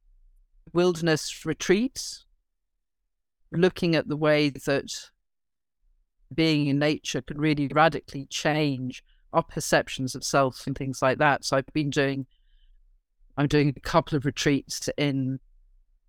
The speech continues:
April, and then June and September, I'm doing wilderness rites of passage. So lots of things going on, but look on my website,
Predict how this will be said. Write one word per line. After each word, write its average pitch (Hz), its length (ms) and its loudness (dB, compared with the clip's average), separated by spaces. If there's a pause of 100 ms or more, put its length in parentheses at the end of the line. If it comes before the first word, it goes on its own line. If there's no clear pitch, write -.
(180)
April, 143 640 0
and 143 140 -2
then 135 120 0
June 143 300 2
and 139 100 -4
September, 135 720 -2 (160)
I'm 131 160 -2
doing 131 300 -2 (440)
wilderness 147 400 -2
rites 131 260 2
of - 80 -16 (100)
passage. 139 580 -4 (600)
So - 140 0
lots 185 400 4
of 214 80 -2
things 151 280 -4
going 139 240 0
on, 123 140 -2
but 135 180 -2
look 160 220 -2
on 147 160 -2
my 135 160 2
website, 131 640 -6